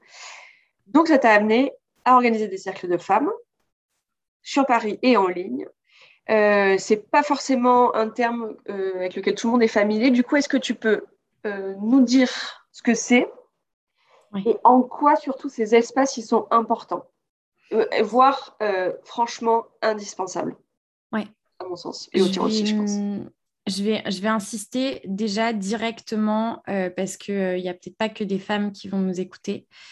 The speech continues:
Speaker 2: sur le fait qu'il existe des espaces de parole identiques mixtes
Speaker 1: Ouais.
Speaker 2: et qu'il existe, euh, des espaces de parole, des cercles dédiés aux hommes.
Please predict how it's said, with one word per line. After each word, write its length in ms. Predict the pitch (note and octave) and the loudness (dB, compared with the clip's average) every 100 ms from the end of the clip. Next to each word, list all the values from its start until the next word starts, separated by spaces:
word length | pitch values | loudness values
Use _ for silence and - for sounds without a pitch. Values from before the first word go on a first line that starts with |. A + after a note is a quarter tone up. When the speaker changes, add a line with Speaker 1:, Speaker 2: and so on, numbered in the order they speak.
| - - | -20 -18
Speaker 2:
sur 280 | - - A3 | -12 -6 -2
le 100 | G#3 | -2
fait 220 | G3 - C4 | -2 -4 -6
qu'il 220 | - F#3+ | -6 -8
existe 560 | F#3 F3+ G3 A3 - - | -6 -8 -10 -10 -14 -12
des 260 | F#3+ G3 F3 | -4 -4 -4
espaces 440 | F#3 - G#3 F#3 | -8 -6 -6 -6
de 160 | F3+ F3+ | -8 -8
parole 420 | F3+ F#3 G3 F#3+ F#3+ | -6 -4 -4 -4 -6
identiques 600 | G3 F#3+ F#3+ G#3 G3 - | -6 -6 -8 -12 -14 -6
mixtes 560 | F#3+ G#3+ - - - _ _ _ _ - | -4 -4 -8 -20 -20 _ _ _ _ -8
Speaker 1:
Ouais. 120 | - - _ _ | -8 -8 _ _
Speaker 2:
et 260 | A3+ A3+ - | -2 -2 -4
qu'il 220 | - F3+ | -6 -4
existe, 640 | F3 F#3+ A3+ B3+ - - _ | -4 -4 -6 -8 -12 -20 _
euh, 280 | G3+ G3 F#3+ | -2 0 0
des 240 | F#3 F#3 | 0 -4
espaces 260 | F#3 A#3 A#3 | -4 -6 -6
de 80 | G3 | -6
parole, 340 | F#3 F3 A3 | -6 -4 -6
des 100 | F#3 | -6
cercles 400 | E3+ G#3+ - - - | -8 -10 -10 -16 -10
dédiés 380 | F3+ F#3+ G#3+ - | -6 -4 -6 -2
aux 200 | G#3 F3+ | -2 -2
hommes. 220 | D#3 D3 | -6 -10